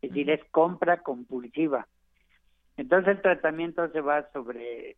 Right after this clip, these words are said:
Speaker 1: como si fuera un trastorno obsesivo compulsivo, que tiene la faceta de comprador, porque puede ser de otras formas. Pero cuando se trata de comprador, entonces se trata como obsesivo.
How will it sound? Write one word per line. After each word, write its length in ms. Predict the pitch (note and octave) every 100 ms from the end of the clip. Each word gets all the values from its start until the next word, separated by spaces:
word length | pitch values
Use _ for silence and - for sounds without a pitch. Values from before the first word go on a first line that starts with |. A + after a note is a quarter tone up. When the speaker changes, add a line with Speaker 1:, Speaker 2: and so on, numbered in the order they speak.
| _
Speaker 1:
como 220 | - C3 B2+
si 100 | C#3
fuera 220 | - D#3
un 60 | D#3+
trastorno 540 | E3 - D3 C#3+ D3
obsesivo 640 | C#3+ - B2 - C3+ C#3 -
compulsivo, 800 | C3 B2+ C#3+ C3 E3 D3+ C3 _ _ _ _ -
que 100 | C#3
tiene 340 | B2+ C#3+ D3
la 140 | D#3+ D#3+
faceta 580 | - B2+ - C3 - D3+
de 140 | D3
comprador, 760 | - A#2 A#2 C3+ C3+ E3+ E3 D#3
porque 260 | B2 A#2+
puede 220 | - C3
ser 180 | - C3
de 100 | C3+
otras 280 | C3+ C3+ C3+
formas. 360 | - D#3+ D3 - _ - - - _
Pero 280 | - E3+ D#3+
cuando 220 | C#3 C3+
se 100 | C#3+
trata 320 | C3 E3 F3+ G3
de 80 |
comprador, 600 | G3 F3+ F3+ F#3 E3+ E3
entonces 400 | D#3+ D3+ D3+ D3+ -
se 80 |
trata 400 | D3+ D#3 D#3 D#3
como 300 | - C3+ B2+
obsesivo. 600 | B2 - B2 - C#3+ A#2